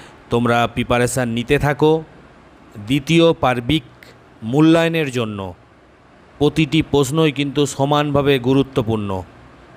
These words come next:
খুব ভালো করে, এখনও হাতে অনেকটাই সময় রয়েছে, এগুলো এক এক করে তোমরা ধরে ধরে প্রিপারেশন নিতে থাকো। প্রত্যেক শিক্ষার্থীর জন্য আমার শুভেচ্ছা রইল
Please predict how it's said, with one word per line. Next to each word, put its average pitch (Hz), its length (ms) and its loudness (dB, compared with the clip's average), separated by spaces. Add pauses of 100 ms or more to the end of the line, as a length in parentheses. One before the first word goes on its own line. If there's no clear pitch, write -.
(500)
খুব 143 220 2
ভালো 135 300 2
করে, 160 280 2 (480)
এখনও 135 300 -2
হাতে 131 260 -2
অনেকটাই 135 440 0
সময় 151 360 2
রয়েছে, 160 380 0 (500)
এগুলো 127 360 0 (260)
এক 120 180 -4
এক 151 180 0
করে 156 260 2
তোমরা 143 360 0
ধরে 131 280 2
ধরে 160 240 2 (380)
প্রিপারেশন 139 500 -2
নিতে 117 240 -6
থাকো। 98 320 -8 (720)
প্রত্যেক 131 420 -2
শিক্ষার্থীর 135 600 -2
জন্য 139 260 2
আমার 127 300 2
শুভেচ্ছা 135 560 0
রইল 143 260 2